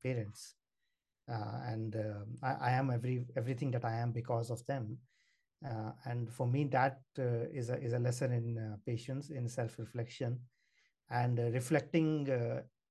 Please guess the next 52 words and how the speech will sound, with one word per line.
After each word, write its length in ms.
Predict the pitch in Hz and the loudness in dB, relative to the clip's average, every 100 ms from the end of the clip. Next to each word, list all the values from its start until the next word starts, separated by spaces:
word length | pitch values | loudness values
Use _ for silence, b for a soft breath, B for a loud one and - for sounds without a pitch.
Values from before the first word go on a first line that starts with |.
| _ | _
alone, 440 | 147 131 143 214 156 | 2 4 6 4 0
but 160 | 135 | 0
also 260 | 135 127 156 | 0 0 0
as 140 | 123 | 0
a 60 | 123 | 0
family. 520 | 123 120 113 135 190 - _ _ _ - | -2 -2 0 -2 -4 -8 _ _ _ -4
And 200 | 120 123 - _ _ | -2 -4 -12 _ _
the, 240 | 131 120 113 113 | -2 0 0 -2
the, 180 | 113 113 - | -4 -4 -4
like, 160 | 123 | -2
the 120 | 113 123 _ 123 | -2 -4 _ 0
metaphor 460 | 123 123 135 117 113 - | 0 2 2 2 -4 -6
extends 400 | 139 - 139 123 | -6 0 0 0
to 140 | - 120 | -2 0
teams 300 | 135 139 139 | 2 2 2
in 100 | 135 | 2
organizations. 600 | 117 117 123 180 180 117 | 2 2 0 0 -2 -2
Rather 240 | 117 120 131 | 0 2 4
than 200 | 123 120 | 2 0
trying 200 | 135 120 | 0 0
to 80 | 127 | 0
do 140 | 120 | -2
it 80 | 117 | 0
all 160 | 113 110 | -2 0
alone, 340 | 117 180 135 - b b b b - | 2 2 2 -6 b b b b -6
uh, 220 | 117 113 | -2 0
what 200 | 113 135 | 2 0
stops 380 | - 131 131 - | 2 2 2 2
you 80 | 131 | -2
from, 400 | 127 123 123 120 | 2 4 4 2
uh, 300 | 117 113 110 - | 0 -4 -4 0
tackling 460 | 117 - 131 123 | 0 0 0 2
or 120 | 117 | 0
discussing 460 | 110 123 - 123 123 | 0 -2 -2 -2 -2
the 80 | 120 | 0
hard 240 | 120 113 | 0 -2
questions 360 | 117 - 127 117 | -4 -6 -4 -4
as 120 | 107 | -4
a 40 | |
team, 220 | 113 113 98 _ b b b b b - | -4 -6 -6 _ b b b b b -10
right? 260 | 120 147 - | -6 -4 -2
What 160 | 123 | 2
are 100 | 131 | 2
we 100 | 131 | 2
doing 260 | 127 123 123 | 2 2 2
wrong? 300 | 123 151 113 | 2 0 -2
How 140 | 123 127 | -2 0
did 200 | 127 123 | 0 0
we 60 | |
land 240 | 123 120 120 | 2 4 2
up 100 | 120 | 2
here? 320 | 139 123 | 2 2